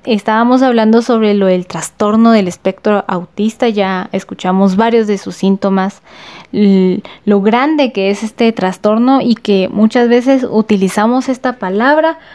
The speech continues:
para identificar a un niño tal vez inteligente, para un niño que tal vez es un poquito introvertido, pero que realmente no tiene este trastorno. El trastorno, si se han dado cuenta, pues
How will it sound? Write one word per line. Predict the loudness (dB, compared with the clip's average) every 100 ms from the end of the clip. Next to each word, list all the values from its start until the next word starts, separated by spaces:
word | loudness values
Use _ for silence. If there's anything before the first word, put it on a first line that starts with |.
| -12
para | -2 0
identificar | 2 0 -4 -8 -4 -2
a | 0
un | 0
niño | 0 0
tal | 0 -2
vez | -2
inteligente, | -4 -2 -4 -2 0 0 0 -2
para | -2 -2
un | -2
niño | -2 -2
que | -2
tal | -4 -4
vez | -2 -2
es | -2 0
un |
poquito | 0 0 -2 -2
introvertido, | -2 -2 -4 -4 -2 0 0 -2 -18 -20 _ -2
pero | 0 0
que | 0
realmente | 0 2 4 4 4 2
no | 0 -2 -6
tiene | -8 -4 -2 0 -2
este | -4 -8
trastorno. | -8 -10 -2 0 0 -2 -8 _ -20 -20 -10 -4
El | -2
trastorno, | -2 -4 -2 0 2 4 2
si | 0 -4
se | -4
han | -2 0
dado | 0 2 0
cuenta, | 0 0 0 -2
pues | -2 -4 -4 -14